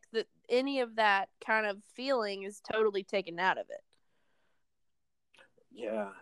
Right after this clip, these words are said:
Speaker 2: it's really, it's really, it's an interesting one. It's an interesting
Speaker 1: It's a
Speaker 2: one for sure.
Speaker 1: weird one. It's a weird one.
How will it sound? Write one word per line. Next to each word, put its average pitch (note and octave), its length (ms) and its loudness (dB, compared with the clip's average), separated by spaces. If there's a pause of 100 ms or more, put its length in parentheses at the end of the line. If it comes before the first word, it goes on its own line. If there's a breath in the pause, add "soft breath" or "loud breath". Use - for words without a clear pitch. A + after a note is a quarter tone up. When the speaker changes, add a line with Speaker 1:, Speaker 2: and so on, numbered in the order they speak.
Speaker 2:
it's - 300 -6
really, A3+ 340 12
it's - 260 0
really, A3+ 440 6 (280)
it's - 140 4
an F#4+ 120 10
interesting C#4+ 360 6
one. - 160 -10 (240)
It's D3+ 160 4
an D3+ 60 10
interesting G3+ 320 8
Speaker 1:
It's D4 100 8
a B4+ 60 12
Speaker 2:
one G#4+ 80 8
for F#4+ 160 10
sure. C5+ 240 12
Speaker 1:
weird A#3 140 4
one. E3 380 -2 (160)
It's C#4+ 160 2
a G4+ 80 10
weird B3+ 380 0
one. G#2+ 300 -6